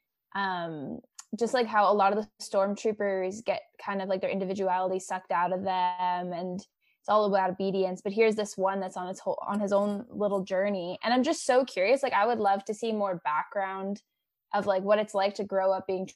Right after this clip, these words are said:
trained to be a stormtrooper and then become a stormtrooper and what's that, what that's like. And so his character really opens you up to all these kind of questions ab-, about that. And so I think, I think Finn is great. You kind of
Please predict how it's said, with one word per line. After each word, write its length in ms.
trained 220
to 40
be 120
a 20
stormtrooper 1080
and 120
then 80
become 260
a 60
stormtrooper 960
and 100
what's 240
that, 220
what 220
that's 240
like. 420
And 180
so 140
his 160
character 400
really 240
opens 500
you 200
up 300
to 120
all 140
these 120
kind 160
of 60
questions 720
ab-, 220
about 360
that. 260
And 80
so 80
I 160
think, 300
I 120
think 260
Finn 160
is 160
great. 320
You 100
kind 240
of 240